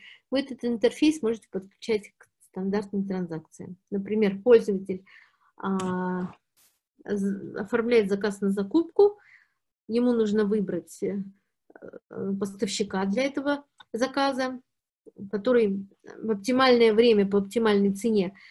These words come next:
поставит тот или иной, ту или иную запчасть, например, или тот или иной товар. А, и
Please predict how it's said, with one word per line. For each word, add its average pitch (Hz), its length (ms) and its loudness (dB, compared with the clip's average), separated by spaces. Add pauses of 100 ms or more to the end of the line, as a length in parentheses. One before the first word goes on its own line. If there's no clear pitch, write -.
(220)
поставит 208 560 0
тот 208 220 2
или 190 160 2
иной, 185 280 -2
ту 277 140 0
или 226 240 2
иную 196 240 6
запчасть, 190 540 0
например, 254 640 -4
или 196 180 -4
тот 220 380 -2
или 185 180 -4
иной 185 220 -2
товар. 196 500 -2 (1400)
А, 202 600 0 (100)
и 226 400 0